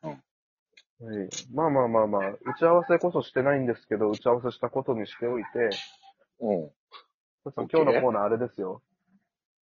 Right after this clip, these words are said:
Speaker 1: 何？
Speaker 2: あの、好きなアルコール除菌スプレー。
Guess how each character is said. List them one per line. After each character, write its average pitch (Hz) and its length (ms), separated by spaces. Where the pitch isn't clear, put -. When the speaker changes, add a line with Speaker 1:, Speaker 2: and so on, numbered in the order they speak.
Speaker 1:
何？ 87 340
Speaker 2:
あ - 60
の、 95 140
好 - 60
き - 200
な 120 120
ア 107 40
ル 110 120
コ 113 120
ー 107 40
ル 101 80
除 107 120
菌 107 160
ス - 80
プ 104 100
レ - 140
ー。 208 100